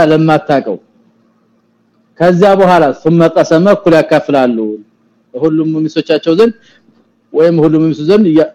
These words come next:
አንዳንድ ቀን እየሄደ ማዳረስ ማለት ከዛ በኋላ በወረፋ። وإذا تزوج الثيب በተቃራኒው ደግሞ ሰይብ ከሆነ የሚያመጣት አዲስ የሚያገባትን ሰይብ ከሆነ የሚገባባትን ያው ሰይብ ነው የምትሆነው መቼም።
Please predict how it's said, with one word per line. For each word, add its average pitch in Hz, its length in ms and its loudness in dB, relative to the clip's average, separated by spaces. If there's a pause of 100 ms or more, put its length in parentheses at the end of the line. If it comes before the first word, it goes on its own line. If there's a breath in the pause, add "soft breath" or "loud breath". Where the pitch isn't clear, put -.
አንዳንድ 160 300 0
ቀን 160 140 -2
እየሄደ 160 400 2
ማዳረስ 160 480 2
ማለት 156 180 0
ከዛ 127 200 -2
በኋላ 107 260 -6 (640)
በወረፋ። 135 360 0 (1800)
وإذا 233 500 2
تزوج 214 440 2
الثيب 175 440 2
በተቃራኒው 156 580 0
ደግሞ 107 200 -2 (1700)
ሰይብ 202 340 2
ከሆነ 208 240 2
የሚያመጣት 190 520 2
አዲስ 175 240 0
የሚያገባትን 190 560 2
ሰይብ 175 240 2
ከሆነ 156 220 0
የሚገባባትን 160 640 0
ያው 214 120 2
ሰይብ 156 180 0
ነው 170 100 2
የምትሆነው 131 320 -2
መቼም። 101 220 -10